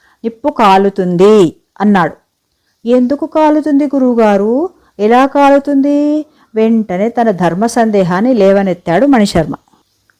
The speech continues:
"ఒరే, నీకిలా చెప్తే అర్థం కాదు గాని ఇలా దగ్గరకు రారా," పిలిచాడు విశ్వపతి. లేచి దగ్గరకొచ్చాడు మణిశర్మ. "కొన్ని విషయాలు చెప్తే అర్థం కావురా, నీలాంటి వాడికి ప్రయోగాత్మకంగా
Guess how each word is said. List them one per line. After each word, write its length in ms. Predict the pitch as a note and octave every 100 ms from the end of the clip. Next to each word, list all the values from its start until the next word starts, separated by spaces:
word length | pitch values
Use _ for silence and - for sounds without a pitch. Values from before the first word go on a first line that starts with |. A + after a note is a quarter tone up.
| -
"ఒరే, 380 | G3 G#3+ F3+ D#3 _ -
నీకిలా 400 | A3 A3 G3+ G3+
చెప్తే 340 | - G3+ -
అర్థం 340 | G3 F3 G#3+ G#3+
కాదు 220 | G#3 G3
గాని 400 | F#3 F3 A#3+ A4 - _ -
ఇలా 180 | G#3 G3
దగ్గరకు 500 | F3+ F3 A3 A3+ G3+
రారా," 580 | F#3 F3+ F3+ F3+ F#3 F3 _ _ _ _ -
పిలిచాడు 420 | F3+ F3 E3 G3+
విశ్వపతి. 520 | A3 - E3 D3 - - _ _ _ - - -
లేచి 280 | A3+ A#3+ C4
దగ్గరకొచ్చాడు 800 | A3 F#3+ G3+ G3+ F3+ - F3 C4
మణిశర్మ. 540 | C4+ G3 - D3+ D3+ - _ _ _ _ _ _ _
"కొన్ని 200 | A3 A3
విషయాలు 720 | F3 - A#3+ B3 A#3+ F#3 B3 C#4 _ -
చెప్తే 300 | G3+ - D#4
అర్థం 320 | D4 F3 A3+ B3+
కావురా, 640 | B3+ B3+ G#3 F3+ G#3 A#3+ - _ F3
నీలాంటి 420 | G3 G#3 G3+ F#3+
వాడికి 440 | E3 F#3 F3 A#3
ప్రయోగాత్మకంగా 1080 | C#4 F3+ E3+ A3 B3 A#3+ - A#3+ B3 B3